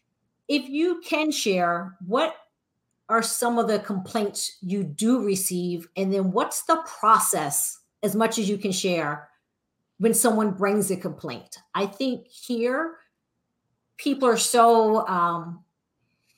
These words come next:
disheartened, disenchanted by making complaints, whether it's in a office or in to the police,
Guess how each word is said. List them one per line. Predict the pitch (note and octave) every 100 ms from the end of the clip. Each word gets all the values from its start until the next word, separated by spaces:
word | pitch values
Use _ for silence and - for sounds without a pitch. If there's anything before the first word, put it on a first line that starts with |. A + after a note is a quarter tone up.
| _ _ _ _ -
disheartened, | B3+ C4+ A#3 G3+ G#3+ A#3+ A#3+ D4
disenchanted | G3+ G3+ G#3 F#3+ - G3+ G#3 D4 E4 - _ _ _ -
by | D#3 G3 G3
making | F#3+ G3 B3 B3+ C4
complaints, | C4 B3+ - A#3+ C#4+ -
whether | G3+ F#3+ F#3
it's | F#3 -
in | G#3 G3+
a | G3 E3
office | - G3+ - D4+ F4 E4+ _ _ _ -
or | G#3 -
in | A3 G#3 G#3 G#3 G#3 -
to | - B3+
the | A#3
police, | A3+ A3 G3 B3 E4 -